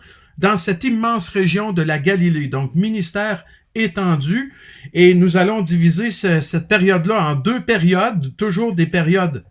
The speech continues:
galiléennes, évidemment. Et puis la première période, celle de quatre mois, c'est la période galiléenne primitive. Vous pouvez inscrire ça aussi. Au-dessus de quatre mois, période galiléenne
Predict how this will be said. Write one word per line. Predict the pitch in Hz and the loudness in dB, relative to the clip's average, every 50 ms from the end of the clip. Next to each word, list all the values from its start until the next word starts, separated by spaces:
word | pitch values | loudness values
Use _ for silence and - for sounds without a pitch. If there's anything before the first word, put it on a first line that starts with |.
| _ | _
galiléennes, | - 135 123 170 196 202 214 220 196 196 185 170 175 214 240 226 | -8 0 2 2 4 4 0 -2 0 0 2 2 2 0 0 0
évidemment. | 196 170 156 175 165 175 160 156 165 190 226 233 - - - - - - - - _ _ | -2 0 0 0 0 2 0 0 0 -2 -2 -6 -10 -18 -20 -20 -20 -20 -20 -20 _ _
Et | - 175 180 175 | 2 4 4 4
puis | 170 - 202 202 | 2 0 -2 0
la | 190 165 | 0 0
première | 160 165 - 226 233 233 240 247 240 233 - | -2 -2 -2 -2 0 0 0 0 0 -2 -2
période, | - 214 196 160 170 190 190 214 233 214 170 160 160 147 | -2 0 2 2 2 2 2 0 0 0 0 -2 -2 -2
celle | 139 - 208 208 208 196 143 | -2 -2 -2 0 0 0 0
de | 143 156 | -2 -4
quatre | 127 - - 247 240 240 - _ - - 202 | -4 -4 -4 -4 -4 -4 -8 _ -8 -4 0
mois, | 180 170 165 175 190 196 | 2 2 2 2 0 -2
c'est | 175 - 196 | -4 -2 -2
la | 175 170 160 | 0 -2 -2
période | 165 - 220 202 175 202 220 208 175 | -4 -4 -4 -2 -2 -2 -2 -2 0
galiléenne | 156 196 214 214 214 208 185 190 185 180 190 208 208 208 190 165 | 0 0 0 0 0 -2 0 0 0 0 0 0 -2 -2 -4 -4
primitive. | 170 - 233 240 233 214 165 - 226 202 165 123 98 - - - - | -4 -4 -2 0 0 0 -2 -2 -2 0 -2 -2 -4 -8 -14 -18 -14
Vous | 104 127 139 | -12 -12 -10
pouvez | - 160 165 160 180 180 | -6 -4 -2 0 0 0
inscrire | 175 170 165 - - 185 190 175 | 0 -2 -4 -4 -4 -4 -4 -4
ça | 180 - 202 | -4 -6 -6
aussi. | 190 180 165 165 - - 240 262 269 269 - - - - - - _ _ | -4 -4 -4 -4 -6 -6 -8 -8 -8 -12 -16 -20 -20 -20 -20 -20 _ _
Au-dessus | 196 185 165 185 185 175 - 254 | 2 6 6 6 4 4 2 0
de | 185 170 | 0 0
quatre | 165 - 240 240 233 - - | 0 0 -2 -2 -2 -2 0
mois, | 185 185 180 180 190 220 240 233 - - - _ _ _ _ _ _ | 0 2 2 2 0 -4 -6 -8 -14 -20 -20 _ _ _ _ _ _
période | 247 254 233 180 196 196 208 226 233 208 175 156 | 2 2 2 2 0 0 0 -2 -2 -2 -2 0
galiléenne | 135 165 214 220 202 214 190 180 185 175 185 190 190 196 196 190 175 160 139 | 0 0 0 0 -2 -2 0 2 2 2 2 0 -2 -2 -2 -2 -2 -2 -4